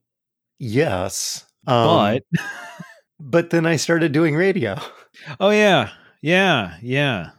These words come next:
Speaker 2: So you got that other gig. So good point.
Speaker 1: Last week.
Speaker 2: Yeah. So
Speaker 1: Um,
Speaker 2: how wa-, how was the first game?
Speaker 1: Well, the game itself was a thirty-nine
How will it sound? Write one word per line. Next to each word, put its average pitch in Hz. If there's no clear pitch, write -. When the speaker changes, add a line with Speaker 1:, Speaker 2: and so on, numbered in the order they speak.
Speaker 2:
So 131
you 120
got 131
that 131
other 170
gig. 90
So 87
good 170
point. 226
Speaker 1:
Last 175
week. 185
Speaker 2:
Yeah. 156
So 147
Speaker 1:
Um, -
Speaker 2:
how 185
wa-, 208
how 180
was 220
the 190
first 185
game? 156
Speaker 1:
Well, 139
the 110
game 147
itself 147
was 117
a 113
thirty-nine 113